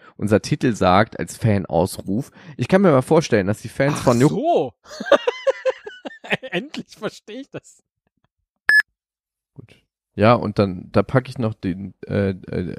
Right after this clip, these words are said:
Speaker 1: äh, Dennis Eitekin rein. Kriegen wir hin. <laughs> Weil da geht's auch um Arm. Ist so.
Speaker 2: Da geht's auch um einen Arm.
Speaker 1: Ja, bestimmt.
Speaker 2: Äh, sehr gut. Äh,
Speaker 1: Es geht
Speaker 2: dann
Speaker 1: um Arme jetzt.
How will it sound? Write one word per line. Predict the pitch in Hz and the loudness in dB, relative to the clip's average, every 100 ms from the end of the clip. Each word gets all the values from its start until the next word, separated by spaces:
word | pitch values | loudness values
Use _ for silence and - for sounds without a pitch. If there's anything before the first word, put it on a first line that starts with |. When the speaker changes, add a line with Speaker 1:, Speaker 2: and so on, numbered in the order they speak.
| - | -10
Speaker 1:
äh, | - - | -10 -6
Dennis | 101 104 - | -4 -4 -4
Eitekin | 101 - - 85 | -6 -6 -14 -10
rein. | 73 76 80 _ _ _ _ _ _ _ _ _ _ _ _ _ | -6 -6 -8 _ _ _ _ _ _ _ _ _ _ _ _ _
Kriegen | - 120 | -6 0
wir | 117 | 4
hin. | 110 95 - - | 4 0 -8 -16
<laughs> | - - - - - _ 392 - - - - - _ _ _ _ _ | -16 -16 -8 -8 -8 _ -20 -20 -20 -20 -20 -20 _ _ _ _ _
Weil | 98 | 4
da | 107 | 4
geht's | 107 120 - | 4 0 -2
auch | 113 | -2
um | 117 82 | -2 -6
Arm. | 69 87 90 _ _ _ | -6 -8 -12 _ _ _
Ist | - | -16
so. | - 80 98 _ _ _ _ _ _ - | -12 -14 -14 _ _ _ _ _ _ -4
Speaker 2:
Da | 120 | 0
geht's | 120 - | 0 2
auch | 175 208 | 0 2
um | 180 | 0
einen | 139 | 0
Arm. | 127 156 120 - _ _ _ _ _ - | 0 0 -2 -8 _ _ _ _ _ -10
Speaker 1:
Ja, | 92 95 | -4 -4
bestimmt. | - - 95 92 - _ _ _ _ _ _ - _ _ _ _ _ - | -6 -12 -12 -12 -20 _ _ _ _ _ _ -20 _ _ _ _ _ -2
Speaker 2:
Äh, | 208 208 208 208 196 | 2 2 2 0 0
sehr | 139 101 | -2 -6
gut. | 95 - - _ | -12 -18 -20 _
Äh, | 170 170 170 175 170 | 2 4 4 2 -2
Speaker 1:
Es | 170 | 0
geht | - | 2
Speaker 2:
dann | 113 | 2
Speaker 1:
um | 98 | 0
Arme | 85 95 101 | 2 4 4
jetzt. | 90 85 - - | 0 -2 -6 -20